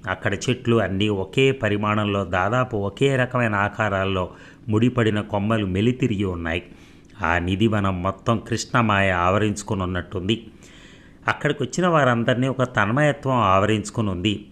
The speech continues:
అలాంటి తన్మయత్వానికే లోనై ఉన్న నందగోపాల్ మధుమిత చేయి పట్టుకుని నడుస్తున్నాడు. అక్కడున్న జంట తులసి చెట్లను భక్తిగా తాకి కళ్ళకద్దుకున్నాడు. వెంటనే ఆ చెట్ల నుంచి వెలువడుతున్నట్టుగా ఉన్న మధురమైన వేణుగానం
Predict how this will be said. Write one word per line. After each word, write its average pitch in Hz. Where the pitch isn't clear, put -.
అలాంటి 90
తన్మయత్వానికే 123
లోనై 110
ఉన్న 101
నందగోపాల్ 95
మధుమిత 92
చేయి 98
పట్టుకుని 107
నడుస్తున్నాడు. 90
అక్కడున్న 98
జంట 95
తులసి 104
చెట్లను 98
భక్తిగా 95
తాకి 92
కళ్ళకద్దుకున్నాడు. 92
వెంటనే 113
ఆ 95
చెట్ల 107
నుంచి 139
వెలువడుతున్నట్టుగా 110
ఉన్న 98
మధురమైన 110
వేణుగానం 101